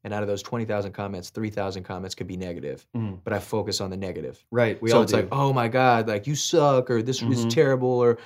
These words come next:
Speaker 1: "Not as good as your older shit," or, "Not as good as the thing from last week," or the, and they just, they do this,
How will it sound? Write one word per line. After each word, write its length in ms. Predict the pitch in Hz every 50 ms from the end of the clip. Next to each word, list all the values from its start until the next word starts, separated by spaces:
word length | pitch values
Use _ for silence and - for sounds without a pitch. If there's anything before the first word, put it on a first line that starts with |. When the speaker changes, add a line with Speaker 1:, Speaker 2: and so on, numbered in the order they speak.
| - - -
Speaker 1:
"Not 160 | 147 139 135 135
as 100 | 131 -
good 120 | 147 135
as 120 | 127 123
your 100 | 135 135 123
older 280 | 131 135 131 131 127
shit," 260 | 117 - 139 127 117 113
or, 220 | 113 110 107 107 - - _ 139
"Not 140 | 143 143
as 80 | 139 139
good 140 | 147 147 135
as 100 | 120 113
the 100 | 123 113
thing 240 | - - 151 135 117
from 240 | - 117 110 107
last 320 | 107 120 135 143 135 131 -
week," 340 | 120 113 113 113 104 101 110
or 120 | 104 101
the, 120 | 117 120
and 80 | 113 113
they 100 | 113 110
just, 180 | 117 113 - 110 -
they 240 | - 113 107 110 104
do 140 | 107 113 113
this, 340 | 113 107 104 104 - -